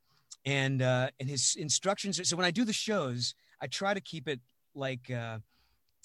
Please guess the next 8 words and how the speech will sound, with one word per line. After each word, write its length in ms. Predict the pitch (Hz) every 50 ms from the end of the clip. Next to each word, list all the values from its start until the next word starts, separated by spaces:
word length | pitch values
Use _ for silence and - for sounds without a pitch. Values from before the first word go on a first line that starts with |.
| - _ _ -
just 180 | 143 147 -
constant 360 | - - 185 185 170 - 156 131
stimulation 500 | - - 151 143 131 131 127 123 127 123
for 80 | 120 117
the 100 | 113 107
audience. 360 | 98 98 95 92 92 - -
Like, 260 | 104 101 104 - - _ _ _ _ _ _ _ -
uh, 300 | 120 120 120 117 117 117